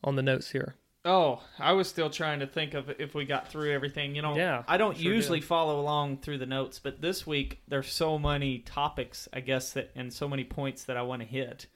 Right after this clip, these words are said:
Speaker 2: 'cause a lot of times I kinda just sit over here and go with the flow. But this week I have several things, so, um, several topics. But I guess number six, and this is kind of the one that really the whole, for me, the heartbeat of this podcast of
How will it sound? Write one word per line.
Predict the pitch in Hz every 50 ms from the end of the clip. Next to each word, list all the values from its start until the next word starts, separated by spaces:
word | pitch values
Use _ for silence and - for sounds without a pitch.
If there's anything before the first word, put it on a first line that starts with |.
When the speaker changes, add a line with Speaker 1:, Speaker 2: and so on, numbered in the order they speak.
| _ - - _ _ _
Speaker 2:
'cause | - 127 117
a | 123
lot | 127 131
of | 127 123
times | - 117 113 110
I | 110 110
kinda | - - 123 120 113
just | 113 113 110 -
sit | - 113 110
over | 113 107 117
here | - 117 117 113
and | 110 107 113 - _ _
go | - 127 120
with | 117 117
the | - -
flow. | - 143 139 131 117 110
But | 113 123 - -
this | - 156 170 165
week | - 156 139 135 131
I | 123
have | 127 135 123 131 -
several | - - - - 170 160 165 147 143 131
things, | - - 143 147 151 143 135 123 -
so, | - 135 123 120 - - - - _ _ _ _ _ _ _ _
um, | - 120 120 117 113 107 107 107 _ _ _ _ _ _ _ _ _ _ _ _ - _ -
several | - - 147 135 117 131
topics. | 127 - 151 156 156 151 147 127 - -
But | - 139
I | 139
guess | 143 160 180 170 - -
number | 180 170 156 151
six, | - - - 156 139 - - -
and | 165 170
this | 196 226 226 -
is | 214 -
kind | - - 185 175 165
of | 151
the | 147
one | 143 135 143 147 143 139
that | 131 120 - - _ _ _ _ _ - -
really | 135 131 151 165 165 160 147
the | 127 135
whole, | 127 - - 156 156 151 143 131 - - _ _
for | - 147
me, | 131 135 135 139
the | 131 123
heartbeat | - - 151 143 139 - - 131 123 117
of | 120
this | 113 117 -
podcast | - - 143 131 131 131 127 - - 117 113 113 -
of | - 117